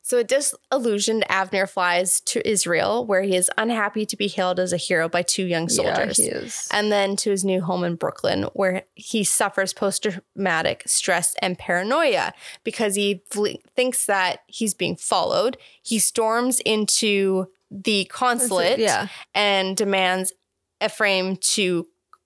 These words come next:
Speaker 1: like, basically contact him to confirm, like,
Speaker 2: Confirm that
Speaker 1: "Am I?"
Speaker 2: Yeah, yeah,
Speaker 1: Yeah.
Speaker 2: yeah, am I?
Speaker 1: So then Ephraim does actually come to New York City. I was like,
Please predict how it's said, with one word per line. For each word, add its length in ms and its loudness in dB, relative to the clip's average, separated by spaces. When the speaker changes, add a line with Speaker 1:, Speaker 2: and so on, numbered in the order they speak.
Speaker 1:
like, 280 -2
basically 480 0
contact 580 -2
him 360 0
to 200 0
confirm, 520 -2
like, 180 0
Speaker 2:
Confirm 100 -2
that 60 2
Speaker 1:
"Am 60 -2
I?" 220 2
Speaker 2:
Yeah, 280 -2
yeah, 260 0
Speaker 1:
Yeah. 220 2
Speaker 2:
yeah, 160 0
am 80 -2
I? 160 -4
Speaker 1:
So 180 0
then 400 0
Ephraim 500 2
does 300 2
actually 500 0
come 580 -2
to 680 2
New 120 2
York 260 2
City. 300 2
I 60 0
was 180 -2
like, 160 -2